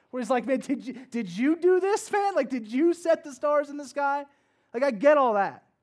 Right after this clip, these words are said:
But in my heart, man, if I'm honest, I'm mad. But then tomorrow happens.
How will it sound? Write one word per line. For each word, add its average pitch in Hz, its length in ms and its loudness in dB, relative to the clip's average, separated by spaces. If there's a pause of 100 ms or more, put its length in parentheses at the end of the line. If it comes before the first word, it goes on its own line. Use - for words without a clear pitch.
(440)
But 202 120 -6
in 214 60 -4
my 202 120 -2
heart, 208 320 0
man, 185 200 -4
if 185 80 -6
I'm 185 140 -4
honest, 208 400 2
I'm 180 360 -4
mad. 190 480 -2 (3750)
But 156 180 -14
then 170 220 -12
tomorrow 175 520 -12 (100)
happens. - 440 -20